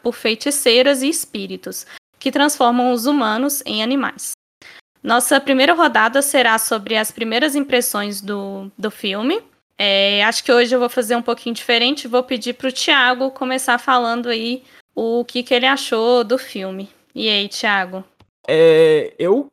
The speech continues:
Speaker 2: como acredito parte da comunidade otaku aqui na mesa em discussão, é,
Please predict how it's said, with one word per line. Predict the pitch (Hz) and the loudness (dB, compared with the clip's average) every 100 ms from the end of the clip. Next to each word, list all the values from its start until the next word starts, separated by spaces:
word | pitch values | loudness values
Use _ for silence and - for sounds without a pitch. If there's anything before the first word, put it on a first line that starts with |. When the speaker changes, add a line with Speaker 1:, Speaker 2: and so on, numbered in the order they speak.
| _ | _
Speaker 2:
como | - 185 185 170 113 - _ | -4 -2 0 -2 -4 -8 _
acredito | 143 - 143 156 - 151 127 _ - | -6 -4 -6 -6 -4 -4 -6 _ 2
parte | 143 151 - 156 127 - | 2 2 -4 -10 -10 -10
da | 151 131 120 87 - _ | -8 -8 -10 -12 -18 _
comunidade | 160 156 151 143 143 | 0 0 2 2 4
otaku | 151 - - 123 127 - | 2 0 2 2 2 -2
aqui | 135 - | -8 -6
na | 143 131 | -6 -6
mesa | 127 135 147 | -6 -6 -8
em | |
discussão, | 127 - 139 - 147 185 _ _ _ - | -12 -12 -12 -6 -6 -6 _ _ _ -4
é, | 147 143 143 127 113 - | 0 0 0 -2 -4 -6